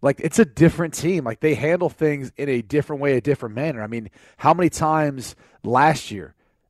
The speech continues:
do we recall, you know, seeing Richard Sherman get upset on the sidelines and seeing everyone on the team kinda surround him and jump up and down and kinda talk to him? You know, Earl Thomas was, you know, the, the, one of those leaders on that team. You know, he's gonna be a vocal guy, a vocal,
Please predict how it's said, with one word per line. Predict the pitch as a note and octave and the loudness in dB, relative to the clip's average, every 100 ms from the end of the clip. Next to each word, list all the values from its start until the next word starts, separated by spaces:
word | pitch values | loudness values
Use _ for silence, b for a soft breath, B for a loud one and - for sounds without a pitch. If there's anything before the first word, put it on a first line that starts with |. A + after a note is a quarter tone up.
| - | -10
do | A2 | -4
we | C3+ | -2
recall, | C3 B2+ - D3 C#3 B2+ | -2 -4 2 4 4 2
you | B2+ | -2
know, | B2 | -6
seeing | - C#3+ D3 | -6 -6 -2
Richard | D3 D3 | -2 -2
Sherman | C3+ - D#3+ C#3+ | -6 -6 -6 -4
get | B2 | -2
upset | B2 - D#3 | -2 0 -2
on | |
the | D#3 | 0
sidelines | - E3 D#3 A#2 E2 - - b b - | 2 4 4 0 -12 -16 -20 b b -14
and | A#2+ | -12
seeing | - C#3+ D3 | -6 -2 0
everyone | C3+ C#3+ D#3+ | 0 0 -2
on | D3+ | -4
the | |
team | C#3 E3+ E3 D3+ | -4 -2 -4 -4
kinda | D3+ | -6
surround | C#3 - B2+ C#3 D3+ C#3+ | -6 -6 -2 0 0 2
him | C#3 | -2
and | B2 | -2
jump | A#2 D3+ C#3 | -2 0 2
up | D3+ - | 0 -2
and | B2+ | -2
down | C3+ D3 C#3+ C3+ | 0 0 -2 -4
and | B2+ | -6
kinda | C3 | -6
talk | A2+ D3+ D#3+ | 0 2 2
to | - | -2
him? | G#2+ D#2 b b | -16 -18 b b
You | - | -14
know, | - | -6
Earl | C3+ | -4
Thomas | C#3+ C#3+ C#3 D3 - | -4 -4 -4 -4 -6
was, | C#3+ b b b | -10 b b b
you | - | -8
know, | C3+ | -6
the, | B2+ - | -6 -8
the, | - C3+ | -4 -2
one | C#3 C3 | -2 -2
of | D3 | 0
those | D3+ B2+ | -2 0
leaders | C#3 D3+ C#3+ | 0 0 0
on | D#3 | -2
that | D3+ C#3+ | -2 -2
team. | - F3+ A#2+ b b b - | -6 -6 -10 b b b -12
You | |
know, | |
he's | A#2+ D3 C#3+ | -8 -4 0
gonna | D#3+ | 2
be | D3+ D#3 | 4 2
a | |
vocal | C3 D#3 D#3 D#3 | 2 0 -2 -2
guy, | C#3+ D#3+ | 2 4
a | C#3+ | 4
vocal, | A#2+ C#3+ - C#3+ | 2 -4 -4 -6